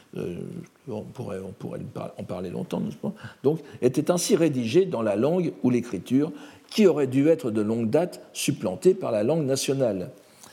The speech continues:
Signe donc tout à fait étonnant de la non-linéarité, linéarité des rapports langagiers dans le Japon insulaire, où ces rapports sont pour ainsi dire laissés à eux-mêmes et peuvent interagir librement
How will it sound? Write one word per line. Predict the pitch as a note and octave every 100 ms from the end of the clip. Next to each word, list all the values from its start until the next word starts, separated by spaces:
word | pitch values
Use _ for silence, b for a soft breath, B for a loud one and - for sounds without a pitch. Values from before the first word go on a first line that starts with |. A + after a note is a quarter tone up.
| B B
Signe | - - A#3 D#3
donc | D#3 D#3+
tout | E3 D3+
à | D3
fait | A#2 -
étonnant | D3 A#2+ A2 D3+
de | C#3
la | G#2+ G#2+
non-linéarité, | G#2+ C#3 G3 C#3+ C3 B2+ A#2+ A2 A2 A2+ A2+ D3 D3 - -
linéarité | C#3+ D#3 C3+ A2+ A#2 A2 D#3
des | C3+ G#2
rapports | A2 A2 G#2+
langagiers | A2 A#2+ F#2+ F2+ B2+ B2+ B A#2+ -
dans | C3+
le |
Japon | B2 A#2 - C3
insulaire, | G2 - A#2+ G#2 F#2 F2 B B B -
où | F#3
ces | F3+
rapports | C#3 B2 - D#3+
sont | -
pour | B2+ C3+ B2+
ainsi | B2+ B2+
dire | C#3+ B2
laissés | D3 E3 E3+
à | G#2+
eux-mêmes | G2+ F#2+ A2 C#3+ E3 B B
et | D3+
peuvent | D#3+ F3
interagir | F3 - D#3 D3+ D3 C3+
librement | A#2+ F#3+ C3 G#2+ B2